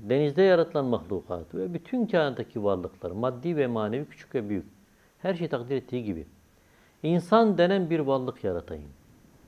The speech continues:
Kader. Bu insan denen varlık çok şerefli olsun,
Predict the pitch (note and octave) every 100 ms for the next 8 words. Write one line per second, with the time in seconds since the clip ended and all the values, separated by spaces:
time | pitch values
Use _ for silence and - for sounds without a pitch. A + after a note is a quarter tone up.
0 | - - - - B2+ A#3+ - - - _
1 | - - _ - _ - - - - -
2 | _ - A3 G#3+ A3 A3 G3+ G3 G3+ G3+
3 | F#3 F3+ F3 G3 G3+ - G3+ - E3+ D#3+
4 | D3 D#3 D#3 B2 - G#2